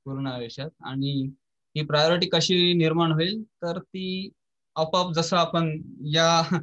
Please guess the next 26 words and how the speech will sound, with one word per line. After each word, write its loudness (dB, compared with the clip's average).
या 2
session 0
मध्ये 2
आपण 2
जमतो, -2
या -8
session -6
मधनच -2
आपल्याला, -4
अ, -10
यातून -4
प्रेरणा -4
मिळते. -6
तर, -8
अ, -8
म्हणूनच 2
आपण 0
इथे 0
जमलेलो -2
आहे -8
priority -2
निर्माण -6
होण्यासाठी. -12
तर -18
बस -12
इतकंच. -12